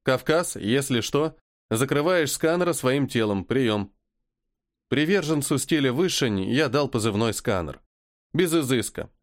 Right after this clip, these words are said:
зато сразу ясна его специализация. «Есть закрывать своим телом. Прием», раздается басистый голос Ахмета.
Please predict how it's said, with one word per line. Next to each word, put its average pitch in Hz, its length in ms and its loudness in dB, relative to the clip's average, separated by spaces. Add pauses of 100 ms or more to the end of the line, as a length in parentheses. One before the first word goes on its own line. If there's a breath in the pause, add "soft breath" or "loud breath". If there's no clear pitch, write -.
зато 139 320 0
сразу 170 320 0
ясна 113 400 0
его 107 140 -2
специализация. 90 880 -4 (1500)
«Есть 143 520 0
закрывать 127 580 2
своим 127 340 2
телом. 120 380 2
Прием», 123 560 0 (400)
раздается 139 540 0
басистый 135 480 -2
голос 110 280 0
Ахмета. 90 460 -2